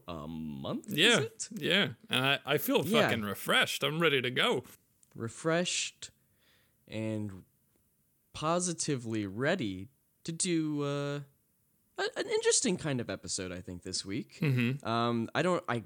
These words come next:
Speaker 1: I don't know if
Speaker 2: I don't
Speaker 1: anybody's ever
Speaker 2: I don't know where this
Speaker 1: done this
Speaker 2: kooky idea
Speaker 1: before.
Speaker 2: came from,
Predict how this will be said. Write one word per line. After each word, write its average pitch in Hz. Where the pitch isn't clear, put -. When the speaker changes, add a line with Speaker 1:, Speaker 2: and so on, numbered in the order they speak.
Speaker 1:
I 123
don't 147
know 131
if 123
Speaker 2:
I 156
don't 139
Speaker 1:
anybody's 117
ever 110
Speaker 2:
I 160
don't 208
know 226
where 190
this 190
Speaker 1:
done 190
this -
Speaker 2:
kooky 160
idea 143
Speaker 1:
before. 160
Speaker 2:
came 113
from, 104